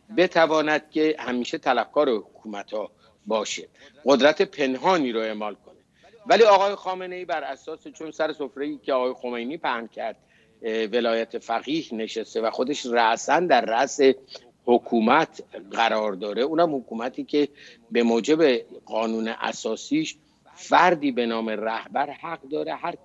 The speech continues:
کاری دلش می‌خواد بکنه، به هیچ کس هم جواب نده، همه چیز در ید اختیارشه. اه، تازه آقای خامنه‌ای چهار تا هم بالاتر از اون اختیار برای خودش، اه، اختیار قانون اساسی برای خودش فراهم کرده، مثل همین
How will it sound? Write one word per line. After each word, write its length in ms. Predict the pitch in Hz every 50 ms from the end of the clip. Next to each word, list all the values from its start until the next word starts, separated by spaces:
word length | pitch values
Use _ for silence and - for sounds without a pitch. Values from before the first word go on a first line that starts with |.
| - - _
کاری 320 | - 185 175 202 208 190
دلش 380 | 156 135 127 120 117 - - -
می‌خواد 320 | 113 104 - 120 120 104 - _ _ _ _ _ _ _ _ _ - 95
بکنه، 440 | - 160 185 180 - 170 156 156 160
به 120 | 147 131 123
هیچ 320 | - - 214 208 - -
کس 180 | 180 165 - 165
هم 100 | 160 156
جواب 380 | 135 123 107 104 120 127 123 -
نده، 320 | 135 139 160 135 - - _ _ _ _ _ _ _ _
همه 420 | _ - - 123 120 123 151 190 196
چیز 400 | 202 - - 170 180 170 147 131
در 240 | 131 127 117 107 - _ _ _ _ _ _ -
ید 320 | 95 107 131 147 175 175
اختیارشه. 880 | 165 147 127 - - - 107 107 117 139 151 131 110 98 - - 92 90 _ _ _ _ - - _ _ _ _
اه، 260 | 131 123 127 127 123
تازه 340 | 120 - - - 123 123 135
آقای 180 | 165 156 156 160
خامنه‌ای 840 | - 147 135 131 120 117 120 131 147 156 156 160 156 147 131 127 120 _ _ _
چهار 220 | - - 131 143
تا 120 | 139 - 160
هم 120 | 160 160
بالاتر 640 | 139 131 127 127 123 123 120 117 - - 131 165 175
از 220 | 165 135 110 110 -
اون 260 | 131 117 113 110 104 _ _ _ _ _ _ _ _
اختیار 460 | - - - - - 120 120 123 127
برای 220 | 120 117 113 117
خودش، 540 | 120 - 135 127 123 139 135 - - - - 139
اه، 160 | 117 110 110 -
اختیار 340 | 120 117 - - 120 117 113
قانون 220 | 107 110 110 107 113
اساسی 400 | 113 110 - - 113 107 - 131
برای 180 | 131 123 120
خودش 280 | - 135 131 139 127 -
فراهم 440 | - 117 113 107 104 117 127 139 127
کرده، 240 | - 107 107 101
مثل 220 | 101 120 113 - 127
همین 220 | 123 127 123 113